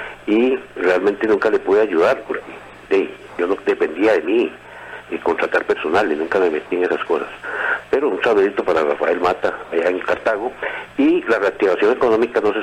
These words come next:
puede hacer sobre la lucha de clases, la lucha estúpida de los marxistas que piensan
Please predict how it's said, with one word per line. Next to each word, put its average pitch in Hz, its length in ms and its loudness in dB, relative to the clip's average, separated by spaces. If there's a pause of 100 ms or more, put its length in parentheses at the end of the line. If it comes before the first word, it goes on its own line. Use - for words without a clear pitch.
(160)
puede 110 220 4
hacer 104 280 0 (200)
sobre 107 400 2
la 87 100 2
lucha 92 300 -2
de 98 60 -2
clases, 107 440 -2 (200)
la 73 80 -6
lucha 85 340 -2 (120)
estúpida 107 460 0
de 104 60 2
los 101 120 0
marxistas 104 560 -2 (600)
que - 80 -2
piensan 92 400 0